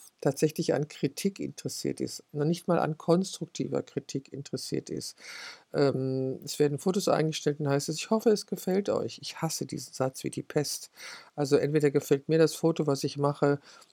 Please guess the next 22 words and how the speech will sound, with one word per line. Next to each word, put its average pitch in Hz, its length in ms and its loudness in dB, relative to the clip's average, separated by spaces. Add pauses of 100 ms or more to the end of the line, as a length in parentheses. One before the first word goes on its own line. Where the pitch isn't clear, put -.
(120)
oder 135 260 2
nicht, 156 440 2
aber, 127 440 2
ähm, - 360 -2
ich - 340 -14 (240)
warte 143 420 -2
nicht 147 180 -4
darauf, 135 240 2
dass - 180 -6
irgendjemand 143 680 -4
von 139 160 -2
außen 147 340 -4
mir 139 80 0
sagt, 139 340 -6 (380)
dass - 160 -4
ihm 143 100 -2
das 131 160 -2
Foto 147 280 0
gefällt 151 420 2
und 135 140 0
ich - 120 -6
es, - 160 -4